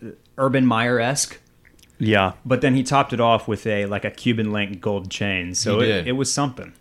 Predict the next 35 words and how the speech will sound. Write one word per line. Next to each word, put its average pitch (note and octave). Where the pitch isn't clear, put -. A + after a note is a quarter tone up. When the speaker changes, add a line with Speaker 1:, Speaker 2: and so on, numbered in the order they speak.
Speaker 3:
He A#2
let A2+
me A2+
borrow G#2
that F2
for F2+
a -
picture -
Speaker 1:
<laughs> -
Speaker 3:
that, F#2
uh, -
you F2
can F2+
find F#2
at F#2+
D G#2
Shivery F2+
on E2
Instagram. D#2+
I'm F#2+
with C3+
the, -
I'm F2
with G2
John G2
in F#2+
the F#2
picture, -
actually. -
Speaker 1:
Yeah. A2+
Speaker 3:
All A2+
right. F3
That C3
was A2+
great. C#3+